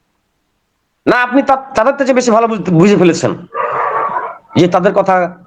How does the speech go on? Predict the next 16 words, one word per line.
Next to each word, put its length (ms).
শুধু 180
তাদেরকে, 320
লিডারদেরকে 440
কথা 180
বলা 160
হচ্ছে? 340
তো 60
লিডার 240
কি 80
সে 120
এমনি 220
হয়েছে? 400
এমনি 200
তার 160
হয়নি 220
লিডার। 280